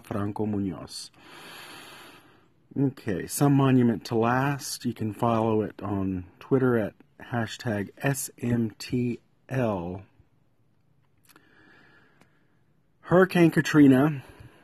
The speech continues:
is by far the biggest story I've covered firsthand. I spent ten days in New Orleans and was one of the first reporters to go into Chalmette, one of the hardest hit areas. For the rest of my life, I'll cope with what I saw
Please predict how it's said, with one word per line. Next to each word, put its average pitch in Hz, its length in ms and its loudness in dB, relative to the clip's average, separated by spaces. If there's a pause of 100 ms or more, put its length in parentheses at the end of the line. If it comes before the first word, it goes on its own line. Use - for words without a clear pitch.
(140)
is 123 180 4
by 127 240 6
far 120 300 4
the 110 100 0
biggest 120 340 2
story 113 420 4
I've 104 260 -4
covered 113 400 0
firsthand. 104 760 -4
I 101 100 -4
spent 104 360 -4
ten 143 300 2
days 120 340 2
in 104 100 0
New 101 140 0
Orleans 117 580 2
and 104 280 -4
was 98 200 -4
one 113 160 0
of 101 120 -4
the 101 60 -10
first 131 360 0
reporters 110 560 -2
to 110 120 -6
go 107 220 -2
into 98 200 -2
Chalmette, 104 720 -4 (680)
one 131 140 2
of 127 60 6
the 117 80 2
hardest 123 420 2
hit 127 160 0
areas. 101 540 -2
For 117 100 -6
the 110 80 -2
rest 123 300 0
of 139 40 2
my 127 140 4
life, 110 340 -2
I'll 98 120 -6
cope 120 320 -4
with - 180 -8
what 110 100 -2
I 101 120 -4
saw 120 540 2